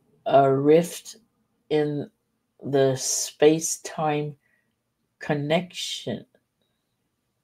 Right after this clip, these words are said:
And the person must find a way to repair the rift and return home.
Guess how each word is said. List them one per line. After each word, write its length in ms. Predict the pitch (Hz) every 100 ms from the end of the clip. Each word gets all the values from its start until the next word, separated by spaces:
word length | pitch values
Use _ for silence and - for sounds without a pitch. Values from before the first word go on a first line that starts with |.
| _ _ _ _ _ _ _ _ - _ _ 139
And 360 | 143 139 135
the 600 | 135 135 127 - - - -
person 640 | 175 170 170 175 165 147
must 320 | 147 151 -
find 420 | - 160 160 156
a 80 | 135
way 540 | 135 151 160 139 139 - - - _ _ _ -
to 480 | - 175 175 165 -
repair 760 | 143 147 147 - 170 165 151 143
the 420 | 143 139 135 - _
rift 540 | - 143 156 - - - _ _ _ _ _ -
and 240 | 151 143
return 420 | 143 139 156 147
home. 420 | 131 135 143 -